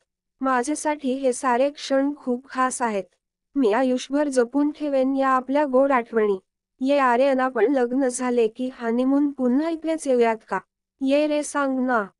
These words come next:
बोल ना, आपण खरंच कॉलेजची परीक्षा झाल्यावर लगेचच लग्न करायचं ना घरच्यांशी बोलून? तू बोललास का तुझे आई बाबांशी आपल्या प्रेमाबद्दल?"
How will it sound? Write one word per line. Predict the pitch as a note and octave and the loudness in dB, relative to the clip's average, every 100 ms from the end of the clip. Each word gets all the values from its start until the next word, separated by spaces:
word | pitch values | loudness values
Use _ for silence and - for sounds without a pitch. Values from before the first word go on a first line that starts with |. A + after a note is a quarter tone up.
| _ | _
बोल | B3 C#4 C#4+ A#3+ | -2 4 4 4
ना, | C#4 C4+ A#3+ G3+ - _ C4 | 4 2 0 -2 -8 _ -4
आपण | C4 F#3+ F3+ - | -2 0 0 0
खरंच | C4+ A#3+ A#3+ | -2 0 -2
कॉलेजची | A#3+ B3+ A#3 A#3+ C4 D4 | 0 2 4 2 0 -6
परीक्षा | C#4 A#3+ A#3 - C#4 | -2 0 0 -2 -4
झाल्यावर | C#4 C4 C4 D4 D4 | -4 -2 0 0 0
लगेचच | C4+ A3+ A3+ A3+ C#4+ C#4 | 0 2 2 2 -2 -2
लग्न | A#3+ A3+ B3 C4 | -2 0 -2 0
करायचं | B3 A3+ G#3 G#3 C4+ | -2 0 -2 -2 -2
ना | C#4 | -2
घरच्यांशी | B3+ A3+ A3 A#3 A3 - | 0 0 0 -2 -4 -4
बोलून? | C4 A#3 G#3+ G3+ F3+ _ _ _ - | 2 2 4 0 -2 _ _ _ -2
तू | C#4+ | 0
बोललास | C#4 B3+ A#3+ C#4 D4+ - | 2 4 4 2 -2 -6
का | D4 | -6
तुझे | C#4+ C#4+ D#4 | -4 -4 -2
आई | B3 A#3+ | 0 0
बाबांशी | A3+ G#3+ B3 C#4 - D#4 | 0 0 0 -2 -2 -2
आपल्या | C#4+ C4+ C4 | -2 -2 -2
प्रेमाबद्दल?" | B3 A3+ A3+ A3+ G#3+ G#3+ | 0 0 2 0 -2 -2